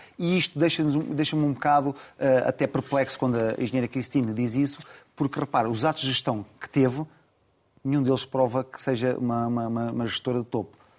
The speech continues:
Mudança de edifícios, tentativa. Foi Alexandre Reis que travou. Mudança de frota. Contratação de amigos, isso sim, soube trazer amigos estrangeiros a preço de mercado, que tinha um impacto muito grande financeiro na companhia. Tem um exemplo de um inglês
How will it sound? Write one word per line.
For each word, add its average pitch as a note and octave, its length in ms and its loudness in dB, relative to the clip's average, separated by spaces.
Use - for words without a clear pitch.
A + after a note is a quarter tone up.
Mudança C3+ 380 0
de C3+ 40 2
edifícios, C3 380 -4
tentativa. G#2 540 -6
Foi - 180 -4
Alexandre A2 300 0
Reis A2+ 160 0
que - 140 -18
travou. F#2+ 340 -8
Mudança C3 300 -2
de - 80 -14
frota. - 400 -4
Contratação D3+ 480 0
de C3 80 4
amigos, A#2+ 260 0
isso D#3+ 180 0
sim, A#2+ 180 0
soube A#2 240 -2
trazer G#2 260 -4
amigos A2 240 -4
estrangeiros C#3 480 -2
a C3 60 -4
preço A#2+ 260 -2
de - 80 -4
mercado, B2+ 460 2
que - 80 -20
tinha B2+ 200 -2
um B2+ 60 4
impacto B2+ 420 -2
muito D3 220 0
grande A#2+ 240 2
financeiro C3 680 2
na A2 80 -2
companhia. A#2 500 -4
Tem D3 120 2
um C3+ 80 6
exemplo B2+ 340 2
de C3+ 60 2
um C3+ 80 4
inglês C3 500 4